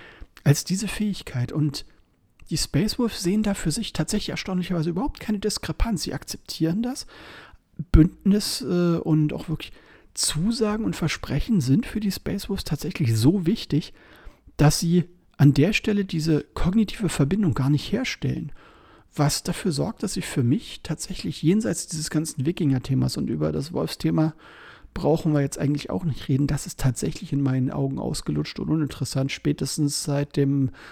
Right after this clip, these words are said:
Space Wolf Weihnachtsmann auf dem Schlitten, der von Wölfen gezogen wird. Sondern es gibt eigentlich andere Aspekte in dieser kulturellen Eigenwahrnehmung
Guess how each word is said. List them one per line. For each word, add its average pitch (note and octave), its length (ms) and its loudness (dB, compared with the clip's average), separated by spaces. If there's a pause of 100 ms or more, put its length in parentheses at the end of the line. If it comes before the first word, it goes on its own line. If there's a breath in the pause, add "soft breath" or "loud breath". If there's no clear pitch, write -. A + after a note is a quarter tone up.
Space - 400 2
Wolf C#3+ 260 0
Weihnachtsmann C#3+ 640 0
auf - 180 -2
dem C#3 180 2
Schlitten, C#3+ 420 2
der C#3 120 0
von C3+ 180 0
Wölfen F#3 240 0
gezogen B2 400 0
wird. C#3 160 -4 (920 loud breath)
Sondern C#4+ 380 0
es - 140 -10
gibt - 240 -8
eigentlich F#3+ 480 -4
andere G3 400 0
Aspekte - 540 -2
in E3+ 120 -2
dieser E3+ 240 -2
kulturellen F3+ 680 2
Eigenwahrnehmung G#3+ 920 2